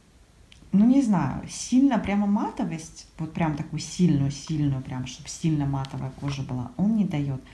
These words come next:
Он очень классно, м, не знаю, очень классно выглядит на лице, не сушит кожу, никуда не проваливается, не забивается, держится целый день.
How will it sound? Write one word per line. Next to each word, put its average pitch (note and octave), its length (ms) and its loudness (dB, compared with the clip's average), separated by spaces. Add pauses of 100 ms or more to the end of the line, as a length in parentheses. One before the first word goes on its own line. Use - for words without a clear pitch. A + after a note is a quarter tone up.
(360)
Он F3+ 340 4
очень D#3 540 2
классно, F3+ 680 0 (500)
м, E3 640 2
не E3+ 160 4
знаю, D#3 460 0 (380)
очень G3+ 340 4
классно D3+ 340 -4
выглядит D#3 540 -2
на D3+ 80 0
лице, G3+ 720 -4 (100)
не F3+ 260 6
сушит - 540 -4
кожу, E3 420 -4
никуда D#3+ 400 -2
не G3+ 120 2
проваливается, D#3 760 -2
не D#3 160 0
забивается, F3 720 -4
держится F#3 500 -4
целый F3+ 260 -2
день. D#3 300 -2